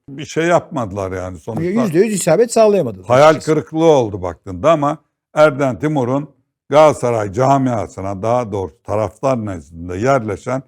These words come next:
Speaker 1: çok güçlü bir algısı oluştu. Bu algıyı kıramazsın.
Speaker 2: Cumhurbaşkanına giderken mesela onunla yan yana gelmek istemiyorum diye haber yollatıp Ankara'ya gelmesini istemiyor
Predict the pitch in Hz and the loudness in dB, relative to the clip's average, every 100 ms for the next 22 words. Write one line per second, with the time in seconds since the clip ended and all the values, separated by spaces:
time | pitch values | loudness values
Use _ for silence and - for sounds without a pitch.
0 | _ 156 135 - _ - 156 - 180 160 | _ 0 0 -4 _ -6 -6 -4 -2 2
1 | 156 143 139 123 - 131 110 78 - _ | 4 4 2 -4 -6 -6 -6 -8 -18 _
2 | _ _ 151 147 113 87 139 - 107 92 | _ _ -6 -6 -6 -10 -14 -12 -10 -10
3 | 78 - - _ - 139 285 339 - 185 | -12 -20 -20 _ -14 -10 -6 -8 -6 -6
4 | 175 156 160 190 165 170 262 - 147 175 | -4 -2 -2 -2 -4 -10 -12 -16 -12 -10
5 | 160 143 101 _ _ _ _ - 190 247 | -6 -6 -8 _ _ _ _ -6 -4 -2
6 | 208 151 165 208 190 170 170 175 170 165 | -2 -2 -4 -4 -6 -4 -4 -4 -6 -12
7 | - 208 180 143 131 131 127 151 185 151 | -6 -6 -4 -6 -6 -6 -4 -4 -4 -4
8 | 120 104 202 - _ _ _ - 175 214 | -6 -6 -10 -12 _ _ _ -4 -4 -4
9 | 170 170 214 190 180 175 165 185 170 - | -6 -4 -4 -4 -4 -6 -10 -12 -12 -4
10 | 196 131 107 | -2 -2 -10